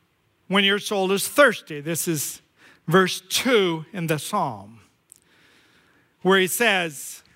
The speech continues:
"I thirst, my soul thirsts for the living God.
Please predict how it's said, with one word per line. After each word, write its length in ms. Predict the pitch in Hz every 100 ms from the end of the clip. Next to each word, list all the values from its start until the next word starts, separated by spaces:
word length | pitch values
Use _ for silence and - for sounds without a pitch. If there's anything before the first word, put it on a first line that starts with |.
| _ _ _ _ - -
"I 100 | 185
thirst, 840 | - - 208 165 - - - - -
my 160 | 190 196
soul 380 | 185 - 214 190
thirsts 720 | - 170 143 - - - - - _ _ _ - - _
for 120 | 180
the 100 | 165
living 320 | 170 185 165
God. 440 | 156 160 139 123